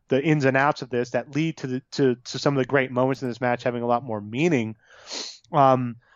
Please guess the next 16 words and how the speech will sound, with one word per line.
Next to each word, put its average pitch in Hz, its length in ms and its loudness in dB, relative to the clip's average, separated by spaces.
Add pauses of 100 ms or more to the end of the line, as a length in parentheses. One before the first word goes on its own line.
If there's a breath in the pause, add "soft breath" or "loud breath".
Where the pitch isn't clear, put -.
(140 soft breath)
but 170 120 6
it's 175 160 4
also 196 280 4
just 165 280 -4
a 151 40 -4
match 143 420 -4
that 135 280 -2
on 175 240 0
work 151 280 -4
alone, 127 540 -4
on 170 200 2
pacing 139 460 -4
alone, 123 480 -2
on 170 220 2
atmosphere 139 640 -4
alone, 123 580 -2